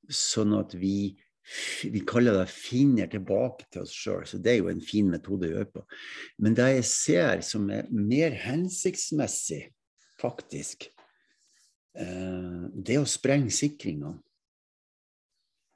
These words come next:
Altså, sp-, rett og slett sprenge sikringene på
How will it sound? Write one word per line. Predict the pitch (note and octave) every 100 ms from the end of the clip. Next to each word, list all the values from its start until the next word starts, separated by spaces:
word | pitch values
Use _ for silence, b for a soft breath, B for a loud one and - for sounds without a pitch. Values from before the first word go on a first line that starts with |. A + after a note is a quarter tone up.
| _ _ _ _ _ _ _ _ _ _ _ _ _ _ _ -
Altså, | G2 B2
sp-, | - - - A2+
rett | D3 -
og | G#2+
slett | G#2
sprenge | - C#3+ D#3+ B2+
sikringene | - D3 D3 - F#2+ F2+ F2+ F#2 F#2 - -
på | - G#2+